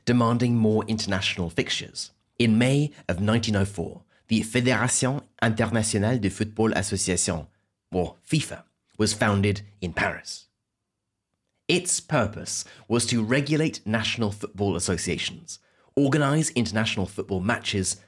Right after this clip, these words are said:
between countries, standardise the rules, and promote the sport across the world.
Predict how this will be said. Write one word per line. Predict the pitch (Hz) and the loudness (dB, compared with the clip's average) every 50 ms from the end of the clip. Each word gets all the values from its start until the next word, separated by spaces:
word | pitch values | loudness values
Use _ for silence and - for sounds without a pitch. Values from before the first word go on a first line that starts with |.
| _ _ _ _ - | _ _ _ _ -12
between | - - - 104 101 95 | -8 -8 -6 -4 -4 -4
countries, | 95 - 143 143 - - - - - - - - - _ _ _ _ _ _ _ - | -2 -2 -4 -4 -4 -6 -10 -12 -12 -14 -14 -14 -14 _ _ _ _ _ _ _ -6
standardise | - - - 139 143 143 139 127 135 131 135 139 123 - | -4 -2 0 2 2 2 2 2 2 2 2 0 0 0
the | 120 107 | 0 0
rules, | 92 90 76 58 - - - - - - _ _ _ - | 0 -2 -4 -8 -12 -14 -14 -14 -14 -14 _ _ _ -2
and | 98 113 120 113 - - - _ | 0 0 0 -2 -4 -16 -20 _
promote | - 123 120 117 127 131 127 - | -4 0 0 2 2 0 -2 -4
the | - 120 | -4 -4
sport | - - 101 92 80 - - - _ _ - | -4 0 -2 -2 -4 -4 -12 -16 _ _ -10
across | - - - 90 - | -6 -4 -4 -4 -2
the | - 95 92 104 | -2 -4 -2 -2
world. | 92 82 - - - - | -2 -4 -6 -14 -20 -20